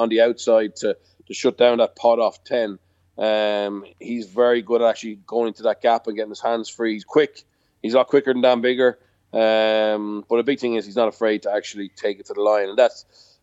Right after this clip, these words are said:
um, that, that changes. Like, if you, I think if you're playing against Dan Biggar, you can ignore him to a certain extent, and you can trust the guys on the inside to catch up, and you can get,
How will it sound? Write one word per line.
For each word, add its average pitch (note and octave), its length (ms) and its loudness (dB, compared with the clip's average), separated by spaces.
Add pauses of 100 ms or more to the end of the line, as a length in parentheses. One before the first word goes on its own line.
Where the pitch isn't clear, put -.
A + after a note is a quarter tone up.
um, G#2 600 0 (160)
that, D#3 260 2 (600)
that E3 140 -2
changes. D#3+ 580 0
Like, C3 100 0
if B2 100 -4
you, D#3+ 160 4
I D3 80 6
think D#3+ 140 2
if C#3 60 -8
you're C#3+ 80 -4
playing C#3+ 260 2
against C3+ 180 -2
Dan A#2 180 0
Biggar, A#2 280 -2 (680)
you A#2 160 -10
can B2+ 100 0
ignore C3 300 4
him C#3+ 140 4
to C#3 80 -4
a B2+ 40 -2
certain C#3+ 220 -2
extent, C#3+ 340 2
and B2 80 -10
you A2 80 -6
can A#2 100 -6
trust - 280 -2
the B2+ 60 -10
guys B2+ 160 4
on A2+ 40 -6
the B2+ 60 0
inside B2+ 200 -2
to G2+ 60 -8
catch - 320 -4
up, B2 200 4
and G#2+ 80 -8
you G#2 60 -6
can G#2+ 100 -14
get, A2+ 180 -2